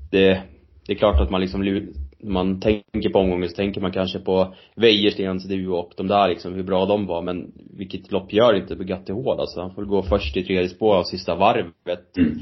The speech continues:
Speaker 1: mot liksom bra hästar. Det går inte gått jättefort på varvet heller och bara plocka ner dem. Alltså,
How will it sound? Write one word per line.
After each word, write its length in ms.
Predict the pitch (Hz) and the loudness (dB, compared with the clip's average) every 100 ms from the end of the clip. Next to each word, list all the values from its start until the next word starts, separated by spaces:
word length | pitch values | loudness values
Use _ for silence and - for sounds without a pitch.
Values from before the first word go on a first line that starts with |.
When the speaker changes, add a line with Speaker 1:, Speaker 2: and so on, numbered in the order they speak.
| - _ _ | -14 _ _
Speaker 1:
mot 200 | 95 92 - _ | -6 -6 -8 _
liksom 300 | 92 95 92 | -12 -10 -4
bra 300 | 104 135 131 | 2 4 4
hästar. 320 | 95 - 90 | 2 -4 -8
Det 60 | 87 | -8
går 140 | 92 | -10
inte 180 | 95 92 | -14 -12
gått 260 | 95 95 _ 98 | -12 -12 _ -10
jättefort 520 | 98 - _ - 95 92 | -8 -8 _ -18 -16 -8
på 60 | |
varvet 380 | 92 120 92 85 | 0 0 0 -4
heller 220 | 120 101 | -8 -8
och 60 | 85 | -8
bara 140 | 87 | -8
plocka 360 | - 92 92 90 | -8 -16 -12 -8
ner 300 | 101 127 80 | -6 -4 -6
dem. 160 | 80 | -6
Alltså, 340 | 80 95 90 | -10 -8 -8